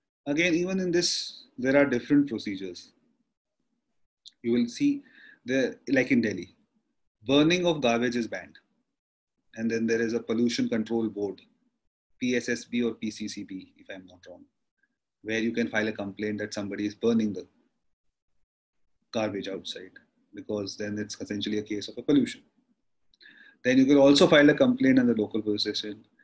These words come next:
saying that they are dumping and causing nuisance and they are, the garbages are being thrown out of my house and they are burning it up. You can also file a complaint with the municipality or the municipal corporation, bringing to their notice that a particular act of,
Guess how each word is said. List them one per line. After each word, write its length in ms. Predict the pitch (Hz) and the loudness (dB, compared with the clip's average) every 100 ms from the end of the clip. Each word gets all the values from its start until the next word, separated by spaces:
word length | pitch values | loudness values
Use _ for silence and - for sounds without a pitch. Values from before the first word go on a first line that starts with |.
| _ _ | _ _
saying 380 | - 117 113 110 | -4 0 2 2
that 160 | 110 | 2
they 140 | 104 104 | 2 0
are 180 | 101 - _ _ _ _ | 0 -6 _ _ _ _
dumping 400 | 120 113 107 117 | 2 2 2 0
and 140 | 113 110 | 0 0
causing 320 | 107 101 107 | 0 0 2
nuisance 640 | 113 110 - 82 - - - - | 2 0 -4 -8 -14 -14 -16 -10
and 260 | 98 95 | -8 -8
they 120 | 95 95 | -8 -12
are, 220 | 95 92 _ _ _ _ _ | -14 -18 _ _ _ _ _
the 80 | 107 | -8
garbages 500 | 104 104 101 104 95 | -2 0 0 -2 -2
are 120 | 92 | -6
being 180 | 90 87 _ - | -8 -14 _ -12
thrown 220 | 113 104 | -6 -6
out 160 | 101 98 | -6 -6
of 140 | 101 | -6
my 160 | 113 113 | -4 -4
house 280 | 95 90 | -4 -8
and 140 | 92 90 | -12 -12
they 60 | |
are 80 | 92 | -6
burning 320 | 95 117 104 | 0 2 0
it 120 | 95 - | -4 -18
up. 80 | _ _ _ _ _ - _ | _ _ _ _ _ -20 _
You 80 | 143 | 2
can 100 | 156 | 4
also 320 | 147 156 202 | 6 4 2
file 240 | 185 170 170 | 4 6 6
a 60 | |
complaint 420 | 160 147 147 160 | 6 4 4 2
with 80 | 156 | 2
the 40 | 170 | 2
municipality 800 | 175 185 170 170 - - - 107 | 0 0 0 0 0 -4 -6 -4
or 80 | 113 | 0
the 80 | |
municipal 420 | 139 156 139 123 117 | 6 6 6 4 2
corporation, 560 | 92 - - - - _ _ _ _ - | -2 -6 -12 -12 -16 _ _ _ _ -8
bringing 400 | 104 131 143 139 | 4 8 10 10
to 100 | 135 | 6
their 160 | 123 | 6
notice 500 | 120 107 - 107 - | 4 4 0 -6 -6
that 200 | - 104 104 - _ _ _ 113 | -6 -8 -8 -20 _ _ _ -10
a 60 | |
particular 480 | 107 107 104 113 104 | -6 -6 -6 -4 -4
act 280 | 92 92 | -4 -8
of, 100 | - | -14